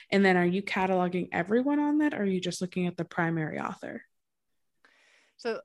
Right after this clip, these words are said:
Speaker 2: I think this is one of the most important things that came out of our study, arises from my answer to that question. So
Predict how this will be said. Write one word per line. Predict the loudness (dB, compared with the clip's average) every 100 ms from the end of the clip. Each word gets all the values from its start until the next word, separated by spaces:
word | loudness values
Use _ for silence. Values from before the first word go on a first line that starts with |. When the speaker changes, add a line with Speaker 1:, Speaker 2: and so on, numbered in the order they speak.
| -10
Speaker 2:
I |
think | -10 -10
this | -10
is | -10
one | -10
of | -8
the |
most | -12
important | -14 -12 -12 -12
things | -14 -16 -16
that |
came | -16 -14
out |
of | -12
our | -12
study, | -10 -10 -10 -12 -14 _ _ -16
arises | -12 -10 -10 -12
from | -16 -16 -16 -16
my | -14
answer | -16 -20
to | -16
that | -16
question. | -14 -16 -16 -20 -16
So | -8 -6 -6